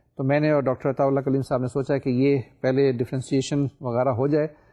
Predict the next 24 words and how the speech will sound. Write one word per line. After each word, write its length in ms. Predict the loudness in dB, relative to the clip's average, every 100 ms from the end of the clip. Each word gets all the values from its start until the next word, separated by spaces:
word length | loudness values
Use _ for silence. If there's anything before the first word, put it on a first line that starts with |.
| _ _ _
اس 160 | -2
کے 80 | 0
بعد 160 | 2 2
اس 200 | 0 0
ٹاپک 300 | -2 -2 -2
کو 60 |
لیں 200 | 0 0
گے، 160 | 0 0
اس 180 | -2 -4
کو 120 | -6 -4
ایکسکلوسیولی 1040 | -4 -4 -6 -6 -10 0 2 2 2 2
ہم 140 | 2 0
آپ 180 | 0 -2
کے 60 |
ساتھ 200 | -2 0
دونوں 200 | 0 -2
مل 160 | -2 -2
کے 120 | -4
ڈیل 240 | -2 -2
کریں 220 | 0 -2 -2
گے، 60 |
ہینڈل 280 | -2 0 0
کریں 220 | 0
گے۔ 80 | 0